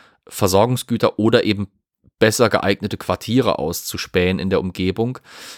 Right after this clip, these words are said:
Bei diesen Fouragetouren stößt, stöß-, stoßen Truppen seines Korps bei Heilsberg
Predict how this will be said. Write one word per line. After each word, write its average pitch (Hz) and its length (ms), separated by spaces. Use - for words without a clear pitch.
Bei 107 180
diesen 120 180
Fouragetouren 120 1120
stößt, - 840
stöß-, - 400
stoßen 113 360
Truppen 113 540
seines 104 500
Korps 104 640
bei 95 200
Heilsberg 101 1000